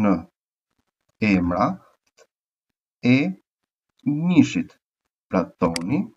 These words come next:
pra, emrat e njëshit është toni. Ë, miri. Dhe miri është emrat e pesës.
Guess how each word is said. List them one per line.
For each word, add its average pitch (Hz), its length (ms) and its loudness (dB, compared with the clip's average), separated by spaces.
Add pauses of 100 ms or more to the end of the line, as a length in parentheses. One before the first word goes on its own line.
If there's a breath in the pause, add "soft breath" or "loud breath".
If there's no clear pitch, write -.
(420)
pra, 90 200 -2
emrat 104 300 -2
e 185 60 0
njëshit - 360 -6 (120)
është - 200 -18
toni. 90 320 -2 (1400 soft breath)
Ë, 107 120 -10 (480)
miri. 151 380 0 (840)
Dhe 101 160 -4
miri 90 540 0 (1400)
është 101 360 -4 (720)
emrat 95 400 -2 (760)
e 131 140 2 (760)
pesës. - 520 -2